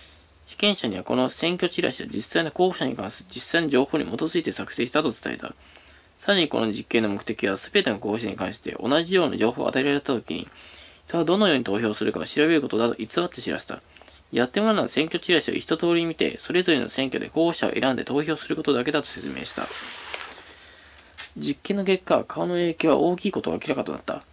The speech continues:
よく見える候補者が平均で五十九パーセントの票を獲得したのだ。二つ目の実験では方法論は同様だが、候補者の顔写真として使うモデルの選び方を変えた。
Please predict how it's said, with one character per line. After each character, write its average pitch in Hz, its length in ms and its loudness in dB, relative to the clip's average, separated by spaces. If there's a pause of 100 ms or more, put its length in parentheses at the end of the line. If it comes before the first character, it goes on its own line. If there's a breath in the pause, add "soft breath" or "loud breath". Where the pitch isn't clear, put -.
(300)
よ 175 120 2
く 180 120 -2
見 151 100 4
え - 20 2
る 113 80 2
候 117 200 4
補 123 60 -4
者 107 140 -4
が 92 120 -2
平 170 260 2
均 175 160 -2
で 156 80 2
五 190 120 4
十 185 220 2
九 190 240 4
パ 190 140 4
ー 185 60 4
セ 160 100 -2
ン 117 40 0
ト 110 40 -2
の 107 40 -6
票 131 120 2
を 120 60 0
獲 - 180 -12
得 131 140 -4
し - 80 -6
た 120 80 0
の 101 100 -4
だ。 - 140 -10 (760 loud breath)
二 - 220 -2
つ - 140 -4
目 190 120 2
の 120 60 0
実 104 180 -4
験 107 120 4
で 92 40 -2
は 85 60 -2
方 180 240 6
法 175 200 6
論 - 120 4
は - 40 -2
同 98 120 0
様 - 140 4
だ - 120 2
が、 - 320 0
候 185 200 4
補 190 60 2
者 - 120 0
の - 160 -2
顔 117 180 4
写 160 120 4
真 147 120 -2
と - 80 -2
し - 60 -6
て - 100 -6
使 - 240 2
う 127 60 6
モ 147 160 0
デ 170 80 4
ル 127 80 2
の 107 80 -4
選 107 200 2
び 175 80 4
方 165 160 2
を 131 60 2
変 - 140 -4
え - 40 -6
た。 - 200 -8